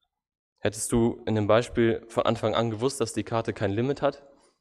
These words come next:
dann wüsstest du ganz genau, ich hätte mir, ich kann alles kaufen und du hättest dir selbst auch keine Grenze gesetzt. Du hättest dir einfach alles gekauft, was du dir wünschst. Und ja, aus dem Go-, aus dem Wort Gottes lernen wir, dass Gott allmächtig ist, dass ihm keine Grenzen gesetzt sind.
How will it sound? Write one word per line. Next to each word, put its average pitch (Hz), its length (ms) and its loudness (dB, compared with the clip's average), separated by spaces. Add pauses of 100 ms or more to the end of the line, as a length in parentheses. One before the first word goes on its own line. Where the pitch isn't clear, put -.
(120)
dann 101 180 2
wüsstest 127 360 0
du 107 80 2
ganz 120 180 6
genau, 123 320 6
ich - 180 -8
hätte 113 220 0
mir, 107 320 0
ich - 340 -10
kann 104 140 -4
alles 101 240 -2
kaufen 143 340 2
und 110 140 0
du 113 60 4
hättest 123 240 -4
dir 113 80 0
selbst 113 260 4
auch - 80 -2
keine 110 240 -2
Grenze 113 320 -2
gesetzt. 90 400 -8 (920)
Du 98 60 2
hättest 101 260 -6
dir 101 80 6
einfach 107 160 2
alles 110 180 0
gekauft, 117 320 0
was 110 120 -6
du - 80 -6
dir 110 140 -2
wünschst. 120 360 0 (580)
Und 101 380 2 (1000)
ja, 104 100 8
aus 101 240 2
dem 107 180 6
Go-, 113 120 8
aus 107 320 2
dem 104 440 2 (380)
Wort 104 200 6
Gottes 123 440 0
lernen 113 260 6
wir, 113 80 2
dass 110 300 -2
Gott 117 240 2
allmächtig 120 440 4
ist, 120 160 -4
dass 110 140 -2
ihm 113 220 0
keine 131 240 0
Grenzen 117 400 0
gesetzt 98 260 -4
sind. 123 240 -4